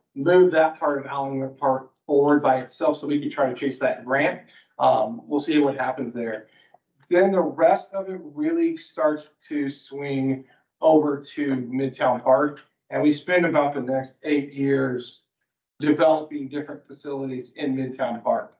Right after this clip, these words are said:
Um, the first one being that first sports field in Midtown Park along with the pickleball.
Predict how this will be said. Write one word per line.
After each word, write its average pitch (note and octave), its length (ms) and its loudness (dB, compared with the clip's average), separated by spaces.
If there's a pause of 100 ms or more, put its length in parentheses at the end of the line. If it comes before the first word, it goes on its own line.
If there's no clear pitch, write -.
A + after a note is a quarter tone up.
(460)
Um, C3+ 360 4
the D3 120 -6
first F3+ 320 -4
one D#3+ 180 0
being C#3+ 380 -2
that C3 280 -4
first C#3+ 360 -2
sports C3+ 320 0
field C3+ 260 0
in B2+ 120 -2
Midtown C3 500 2
Park B2+ 260 4
along B2+ 320 2
with - 120 -12
the C3+ 80 -4
pickleball. A2+ 480 -4